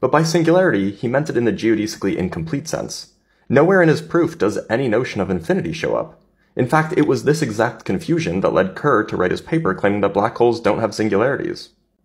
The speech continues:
Now, I mentioned that the infinity definition sometimes gives false positives and negatives for true singularities. As an example, consider a space-time cone, where moving around the cone is space and up the cone is time.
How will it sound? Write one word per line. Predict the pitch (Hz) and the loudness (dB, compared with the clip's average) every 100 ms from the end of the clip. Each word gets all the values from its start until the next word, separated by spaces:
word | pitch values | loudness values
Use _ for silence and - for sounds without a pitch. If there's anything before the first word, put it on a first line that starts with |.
| _ - | _ 0
Now, | 131 143 131 - | 2 4 2 2
I | |
mentioned | 135 196 - 202 | 4 2 0 -2
that | 165 | -2
the | 110 - | -2 0
infinity | 95 - 98 113 | -2 0 -2 0
definition | 123 113 131 120 123 | -2 0 -2 -2 -2
sometimes | 120 156 165 175 160 | 0 0 2 0 2
gives | 110 - | 0 -4
false | - 104 110 | 0 0 0
positives | - 95 92 90 82 | -2 -2 0 -2 0
and | 87 | 0
negatives | 113 107 90 | 2 2 0
for | 82 90 | 0 -4
true | - 147 | -2 -4
singularities. | - 80 78 60 55 53 - - _ _ _ _ - | -2 -4 -4 -6 -6 -8 -10 -14 _ _ _ _ 0
As | 120 | 2
an | 120 | 4
example, | 117 202 151 113 110 | 4 4 4 2 0
consider | - - 240 - | -4 -2 -2 0
a | 110 | -2
space-time | - - 123 - 82 82 | -2 -2 -2 -4 -6 -4
cone, | 80 64 - - | -2 -4 -4 0
where | 107 110 | 2 4
moving | 110 127 120 | 2 0 0
around | 98 113 120 | 2 2 2
the | 104 | 0
cone | 92 87 | -2 -2
is | 80 | -4
space | - 147 - | -4 -4 -2
and | 92 95 | -4 -2
up | 98 - | -4 -4
the | |
cone | - 85 | -4 -2
is | 82 80 | -2 -4
time. | - 117 50 50 | -2 -2 -2 -10